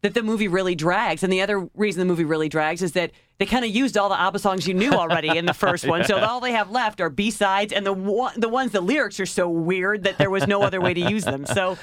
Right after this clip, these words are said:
Speaker 2: <laughs> B-sides and the forgotten hits
Speaker 1: Yeah,
Speaker 2: of
Speaker 1: it's,
Speaker 2: abba.
Speaker 1: um,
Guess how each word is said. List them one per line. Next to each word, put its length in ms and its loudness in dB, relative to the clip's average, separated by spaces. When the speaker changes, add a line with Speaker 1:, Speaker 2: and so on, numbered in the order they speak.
Speaker 2:
<laughs> 180 -14
B-sides 560 0
and 100 -4
the 60 -4
forgotten 400 -2
hits 360 -2
Speaker 1:
Yeah, 440 0
Speaker 2:
of 180 0
Speaker 1:
it's, 80 -6
Speaker 2:
abba. 140 -4
Speaker 1:
um, 320 -2